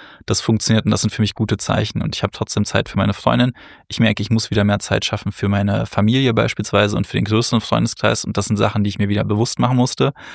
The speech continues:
Aber ich glaube, das sind auch Phasen und es kann nicht immer perfekt laufen. Das ist auch so ein Ding. Also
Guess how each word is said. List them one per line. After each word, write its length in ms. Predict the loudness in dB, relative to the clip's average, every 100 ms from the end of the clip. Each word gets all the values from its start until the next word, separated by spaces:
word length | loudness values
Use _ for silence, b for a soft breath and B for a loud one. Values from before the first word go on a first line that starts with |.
| B B
Aber 480 | -2 2 2 2 0 -4 b b b
ich 80 | -2
glaube, 200 | 0 2
das 140 | 0
sind 140 | -2 -2
auch 340 | -2 -6 -18 -20 -12
Phasen 600 | -2 2 4 2 0 -2
und 140 | -6 -6
es 120 | -2
kann 140 | 0
nicht 100 | 2
immer 140 | 2 0
perfekt 440 | 0 -4 -8 -2
laufen. 260 | -2 0 0
Das 100 | 0
ist 140 | 0
auch 140 | -2
so 100 | 0
ein 60 | 2
Ding. 260 | 2 0 0
Also 240 | 2 2